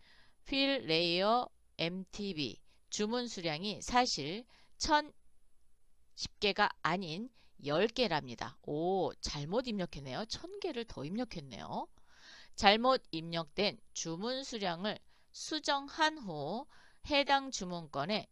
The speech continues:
총 합계액으로 올바른 것을 고르시오. 그러면 우리가 수정을 하고 난 다음에 총 합계가 얼마가 되는지를 확인하셔야 되겠죠? 자,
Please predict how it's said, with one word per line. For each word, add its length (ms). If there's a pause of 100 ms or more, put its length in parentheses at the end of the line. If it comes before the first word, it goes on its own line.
(120)
총 380
합계액으로 920
올바른 580
것을 380 (180)
고르시오. 640 (540)
그러면 500
우리가 380
수정을 460
하고 260
난 260
다음에 460 (320)
총 200
합계가 380
얼마가 380
되는지를 540 (240)
확인하셔야 580
되겠죠? 500 (960)
자, 180